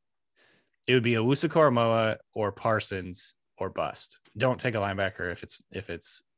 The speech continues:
Collins, Davis, Bolton, Nick Bolton, Jabril Cox, Chaz Surratt, um,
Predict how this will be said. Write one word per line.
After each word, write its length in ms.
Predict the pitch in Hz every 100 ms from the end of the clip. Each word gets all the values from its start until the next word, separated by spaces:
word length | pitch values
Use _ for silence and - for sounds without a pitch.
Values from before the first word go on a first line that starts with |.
| _ _ _ -
Collins, 500 | 110 98 95 92 -
Davis, 520 | 98 90 87 90 - -
Bolton, 460 | 101 87 85 87 -
Nick 220 | 117 101
Bolton, 520 | 101 76 87 90 82 _ - -
Jabril 280 | 127 110
Cox, 460 | - 87 85 87 -
Chaz 260 | - 92 90
Surratt, 400 | - 85 85 - _ _ - - _ -
um, 320 | 92 80 78